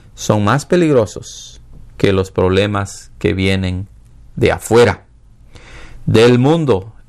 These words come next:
se espera odio, difamación, persecución. Pero muchas veces nos olvidamos de que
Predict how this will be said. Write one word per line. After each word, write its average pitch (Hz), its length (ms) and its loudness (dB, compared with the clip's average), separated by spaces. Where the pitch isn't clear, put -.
se - 180 -2
espera 110 580 0
odio, 139 600 2
difamación, 110 1080 -2
persecución. 95 880 -2
Pero 117 460 4
muchas 131 380 2
veces 131 640 0
nos 110 220 -4
olvidamos 107 680 0
de 98 220 -2
que 95 420 -2